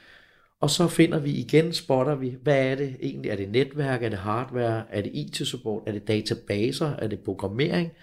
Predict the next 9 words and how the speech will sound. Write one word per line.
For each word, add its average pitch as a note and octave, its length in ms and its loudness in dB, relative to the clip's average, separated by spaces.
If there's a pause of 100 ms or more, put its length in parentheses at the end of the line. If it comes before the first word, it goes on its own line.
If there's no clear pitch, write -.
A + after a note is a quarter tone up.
(520)
Som A#2+ 300 6
man, A2 300 -2 (240)
som G#2+ 280 -4
man, G#2 240 -8
øh, F2+ 260 -2 (520)
synes A#2+ 280 -2
er A#2 60 0
rigtig G#2+ 240 -4
spændende. G2+ 400 -10